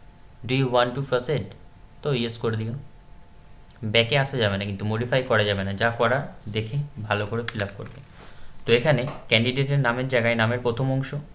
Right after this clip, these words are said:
নামের মধ্য অংশ যদি থাকে দেবে, নাহলে দেওয়ার দরকার নেই। আর নামের শেষ অংশ,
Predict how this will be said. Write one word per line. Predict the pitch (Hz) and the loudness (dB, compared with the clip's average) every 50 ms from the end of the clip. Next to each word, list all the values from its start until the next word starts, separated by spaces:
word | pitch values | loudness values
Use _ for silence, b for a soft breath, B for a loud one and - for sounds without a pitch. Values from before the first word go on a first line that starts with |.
| - - | -10 -2
নামের | 107 107 107 113 123 123 - - - - - - - B B B B B B B B B B - - - 110 | 0 2 2 2 0 0 -2 -6 -16 -20 -20 -20 -20 B B B B B B B B B B -20 -12 -6 -2
মধ্য | 110 117 120 117 143 | -2 -2 0 2 4
অংশ | 143 143 143 139 | 4 4 4 2
যদি | 139 143 143 143 | 0 0 0 0
থাকে | - - 131 113 139 | 0 0 0 0 0
দেবে, | 131 127 120 131 143 - - - - - - - | 0 0 0 -2 -4 -6 -8 -12 -18 -16 -6 -2
নাহলে | 107 107 117 117 123 | 0 0 0 0 0
দেওয়ার | 113 120 120 113 110 | 0 2 2 2 2
দরকার | 113 110 110 110 123 123 | 2 0 0 0 -2 -2
নেই। | 127 135 165 - - - - - - | -2 -4 -6 -8 -10 -14 -20 -18 -16
আর | - - 113 104 107 - | -10 -6 -6 -6 -4 -2
নামের | 110 113 113 113 120 127 | 2 4 4 4 4 2
শেষ | 127 - 123 113 113 117 | 0 0 0 0 0 0
অংশ, | 107 101 98 - | 0 0 -2 -6